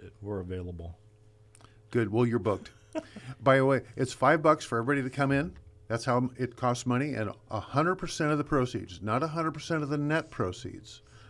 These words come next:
Speaker 2: a hundred percent of the proceeds goes to the city center. And thanks for bringing that up.
Speaker 1: And if you want to, I'm sure you can make a donation above and beyond.
Speaker 2: Absolutely. There'll be a special raffle there. You'll find out about it when we're there.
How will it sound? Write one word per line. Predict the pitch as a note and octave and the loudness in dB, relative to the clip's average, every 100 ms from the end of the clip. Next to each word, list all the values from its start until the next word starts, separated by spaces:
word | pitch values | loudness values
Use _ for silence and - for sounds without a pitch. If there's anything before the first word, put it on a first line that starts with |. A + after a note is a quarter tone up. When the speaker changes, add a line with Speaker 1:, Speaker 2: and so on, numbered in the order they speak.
| - | -16
Speaker 2:
a | - | -14
hundred | E2+ F#2+ G2 | -8 -6 -4
percent | B2+ C3+ D#3 D#3+ | -6 -4 0 2
of | |
the | F3+ | 0
proceeds | F#3 F3+ D#3+ B2 G#2 G2+ | 4 6 6 2 0 -2
goes | - G2+ | -4 -4
to | G2+ | -4
the | G#2+ G#2+ | -6 -6
city | - G2 | -6 -6
center. | G#2+ A#2+ G2+ F2+ - - - - - | -4 -4 -4 -6 -14 -20 -20 -20 -12
And | A2 G2+ | -8 -4
thanks | A#2+ A#2 | -2 -2
for | - G2+ | -2 -4
bringing | G#2+ G#2 | -2 0
that | G2 F#2 | -2 -2
up. | - E2+ - - - - | -4 -8 -14 -20 -20 -10
Speaker 1:
And | C3 B2+ C3+ | -2 0 0
if | - | -2
you | C#3 | -2
want | A#2 A2 G#2 - | 0 0 -2 -4
to, | - | -4
I'm | A2 | -4
sure | A2 - A2+ A2 G#2+ | -4 -4 -2 -2 -2
you | G#2 | -4
can | - G#2+ | -4 -4
make | G2+ | -4
a | A2 | -4
donation | F#2+ G#2 G#2 B2+ D3+ - C3 D3 - - - G#2+ | -4 -4 -2 -2 -2 -4 -6 -6 -12 -20 -14 -10
above | G2+ G#2 G2+ | -4 -2 0
and | G2+ | -2
beyond. | F#2 F#2 F2+ F2+ A2 - - | -2 -4 -4 -6 -10 -14 -6
Speaker 2:
Absolutely. | G#2+ - - A2+ A#2+ G#2 G2 G2+ | -6 -6 -4 -2 0 -2 -6 -2
There'll | G#2+ | -2
be | A2 B2+ | 0 0
a | |
special | B2 - C3 D3+ | 0 0 0 0
raffle | A#2 B2 B2 B2+ | 0 2 2 0
there. | B2 A#2+ | 2 2
You'll | B2 G#2+ | 2 0
find | - G#2+ G#2 | -2 -4 -2
out | G#2+ | -2
about | A2 G#2 | -2 -4
it | G#2+ | -4
when | G2+ G2+ | -6 -8
we're | A2 | -8
there. | F#2 D2+ | -10 -12